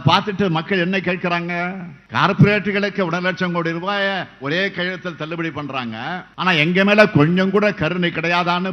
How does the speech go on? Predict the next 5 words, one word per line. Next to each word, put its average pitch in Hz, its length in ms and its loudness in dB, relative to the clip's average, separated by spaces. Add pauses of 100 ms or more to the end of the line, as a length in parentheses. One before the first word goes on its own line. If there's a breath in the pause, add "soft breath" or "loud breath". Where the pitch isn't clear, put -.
புலம்புறாங்க. 180 560 -2 (600)
இப்படி 160 200 -2 (100)
மக்கள் 190 360 -6
சொல்றாங்கன்னு 180 640 -2 (580)
மீடியாவுல 175 560 0